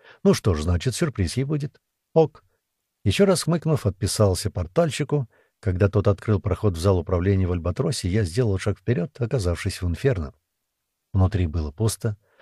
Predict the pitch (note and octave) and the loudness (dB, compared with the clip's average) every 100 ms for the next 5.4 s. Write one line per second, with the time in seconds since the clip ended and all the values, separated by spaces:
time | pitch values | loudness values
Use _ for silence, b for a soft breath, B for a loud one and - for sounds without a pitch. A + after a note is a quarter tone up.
0 | b b _ A#2+ D3 D#3 F#3 F3+ D3+ D3 | b b _ 2 2 2 2 2 0 -2
1 | A#2 B2 D3 B2 C3 D3+ A2 F#2+ G#2+ E2 | -2 -4 -2 -4 -2 -4 -2 2 4 4
2 | G2+ F2+ - E2+ G2+ D3 - E2+ E2+ F#2+ | 2 2 0 -4 -2 -2 -2 -2 -2 0
3 | G2 G2+ B2+ B2+ C#3 E3 F#3 - E2+ - | 0 2 0 0 0 0 0 -2 -4 -6
4 | - F2+ F2 F2 D#3 E3+ E3+ E3 E3 E3+ | -4 0 0 0 0 0 0 -2 -2 -2
5 | E3 D#3+ D#3 D#3 | -4 -4 -4 -6